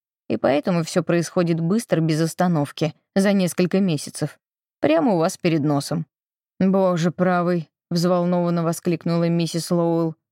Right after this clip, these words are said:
«Вы же не хотите сказать, что это может случиться здесь?» «Прошу прощения, миссис Лоуэлл». Эльза повернулась к ней со слабой улыбкой. «Но неверно думать, будто новости происходят где-то в другом месте,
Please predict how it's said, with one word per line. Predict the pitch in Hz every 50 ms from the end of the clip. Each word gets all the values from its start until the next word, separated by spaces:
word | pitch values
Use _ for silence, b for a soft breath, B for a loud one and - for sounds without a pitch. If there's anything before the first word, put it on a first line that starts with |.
| _ _ -
«Вы | 160 156 170
же | 160 170 180
не | 180 180
хотите | 170 - 170 170 - 180 165 160 160
сказать, | - - 175 175 160 165 160
что | - - - 175
это | 156 - 170
может | 175 170 165 156 170 160
случиться | - 175 175 165 - - 165 151 - 196 196
здесь?» | 180 165 156 151 123 120 - - - _ _ _ _ _ _ _ _ _ _ _ _ _ _ -
«Прошу | 220 226 220 208 - - 262
прощения, | 233 208 202 196 - - 190 180 175 170 170
миссис | 165 165 165 156 - 156 - -
Лоуэлл». | 170 165 160 160 160 165 160 156 156 _ _ _ _ _ -
Эльза | - 214 262 240 190 180 170
повернулась | - 175 165 165 160 170 175 175 175 165 -
к | - -
ней | 175 175 180
со | - - 160
слабой | - - 170 170 170 165 180
улыбкой. | 180 175 165 156 151 147 _ - - 160 156 - _ _ _ _ -
«Но | 254 262
неверно | 262 262 269 269 277 311 277 214 196 190
думать, | 180 180 180 180 175 175 - - -
будто | - 175 175 185 165 - 185 185
новости | 185 190 202 202 180 170 - - 180
происходят | - - 175 170 160 - - - 190 185 170 170 156
где-то | 165 165 180 175 - 165
в | 175
другом | 165 175 175 165 180 185 185
месте, | 185 180 165 147 143 - - - 175 160